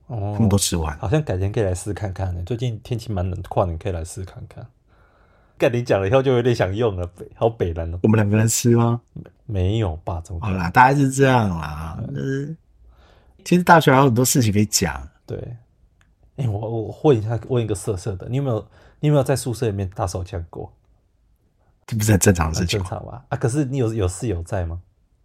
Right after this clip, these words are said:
Speaker 2: 我是一个人住。
Speaker 1: 哈。
Speaker 2: 我没有室友过。
Speaker 1: 哈，我，我那间有室友，就是四个人。我们都要看一下说课表中，欸，谁，呃，我有空堂，然后他们都有课的时间，我就赶快找那个时间来打手枪。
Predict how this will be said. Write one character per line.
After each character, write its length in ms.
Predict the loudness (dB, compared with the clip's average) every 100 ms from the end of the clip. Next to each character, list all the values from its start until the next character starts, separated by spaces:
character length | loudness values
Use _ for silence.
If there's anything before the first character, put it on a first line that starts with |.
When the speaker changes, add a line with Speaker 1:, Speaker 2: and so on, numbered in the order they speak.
| _
Speaker 2:
我 120 | 4 4
是 220 | 4 2
一 80 | 2
个 160 | 2
人 160 | 2 0
住。 240 | 0 -2 -2 -18 _
Speaker 1:
哈。 680 | -6 -2 -2 -4 -6 -6 -2
Speaker 2:
我 80 | 2
没 120 | 6
有 80 | 6
室 240 | 6 4
友 120 | 0 -2
过。 260 | -6 -8 -10
Speaker 1:
哈， 200 | -4 -2
我， 120 | -2
我 220 | -4 -6 -4
那 160 | -2
间 80 | -2
有 160 | -2 -4
室 260 | -6 -4
友， 220 | -4 -6 -6
就 100 | -6
是 240 | -4 -6
四 240 | -6 -6
个 160 | -6 -8
人。 100 | -14 -18 _ _ -8
我 80 |
们 60 | 2
都 80 | 4
要 40 |
看 200 | 4 2
一 20 |
下 120 | 2 0
说 120 | -2
课 220 | 0 2
表 180 | 4 2
中， 240 | 2 -2
欸， 220 | -2 -4 -4 -14
谁， 320 | 2 2 2 -8 -4
呃， 400 | 0 2 2 2
我 160 | 6 6
有 80 |
空 240 | 6 2 2
堂， 220 | 0 2
然 80 | 2
后 60 | 4
他 100 | 2
们 120 | 2
都 140 | 2
有 80 | 2
课 240 | 0 -2 0
的 100 | -2
时 180 | -8
间， 140 | -12 -14 -20 -20 -20 _ -14 -2
我 80 |
就 80 | 2 2 2
赶 140 | 2
快 80 | 2
找 180 | 2 2
那 60 |
个 120 | 0
时 120 | -2 0
间 120 | 0
来 100 | 0
打 200 | -2 -4
手 160 | -4 -12
枪。 280 | -10 -8